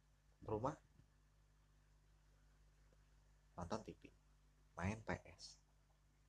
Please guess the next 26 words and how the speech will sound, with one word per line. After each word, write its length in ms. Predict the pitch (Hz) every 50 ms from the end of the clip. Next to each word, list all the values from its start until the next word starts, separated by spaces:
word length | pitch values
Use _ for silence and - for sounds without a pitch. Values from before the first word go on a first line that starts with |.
| - - - - - - - - - - -
Bagi 160 | 95 90 90
yang 100 | 87 87
punya. 300 | - - 92 90 82 - - - -
<laughs> 160 | 101 - 113 101 95 - - - - - - - - - -
Main 160 | 107 113 113
komputer. 400 | - 117 98 92 90 - 87 80 - - - - - - - - - - - - -
Bagi 160 | 104 92 98
yang 80 | 92
punya. 320 | 90 - - 87 82 - - - - - - - - - -
Main 160 | 104 107 120
H 240 | 123 120 107 95 -
P. 160 | - - - - 104
Nah, 160 | 98 90 90
itu 160 | 92 - 104
pasti 240 | 98 98 - - -
punya 240 | 107 104 98 101 101
itu. 160 | 90 - 87 85 95 - - -
<laughs> 280 | - - - - - -
H 160 | 95 90 92 95 - -
P 160 | - 107 113 110
itu 160 | - 110 110
wajib 560 | 104 101 98 101 101 104 107 107 120 110 -
itu 160 | 107 104 -
anak, 160 | 95 90 92 - - - - - - - - - - - -
anak-anak 320 | 95 92 95 98 95 95
sekarang 320 | 90 - - 101 98 98